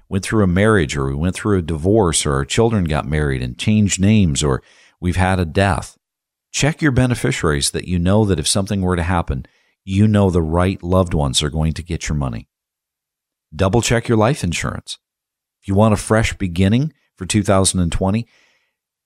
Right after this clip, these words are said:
don't count on the fact that you bought that life insurance policy thirty-two years ago and that it's still going to perform and be there for you at the age of one hundred.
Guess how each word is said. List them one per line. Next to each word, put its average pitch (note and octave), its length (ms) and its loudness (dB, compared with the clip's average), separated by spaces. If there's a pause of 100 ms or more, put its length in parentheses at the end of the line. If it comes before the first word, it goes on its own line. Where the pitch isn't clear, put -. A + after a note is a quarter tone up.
(100)
don't D3+ 360 0
count C3+ 360 0
on G#2 100 2
the E2+ 80 -2
fact D#2+ 300 -2
that E2+ 80 -10
you F2 120 -2
bought G2 220 0
that F#2 100 2
life F2+ 300 0
insurance F2+ 380 -2
policy E2 540 -2
thirty-two G2+ 560 -2
years F#2+ 340 2
ago D2 260 0
and C#2+ 100 -4
that D2 80 -4
it's D#2 120 -2
still G2 220 2
going F#2 280 0
to E2+ 80 -8
perform A#2 480 0
and C#2+ 120 -4
be G#2+ 140 0
there F#2 160 2
for D2+ 220 -2
you C#2+ 160 -2
at C#2 80 -6
the D#2 120 -6
age D#2 140 -4
of D#2+ 60 -2
one D#2 140 -2
hundred. A#2+ 380 -2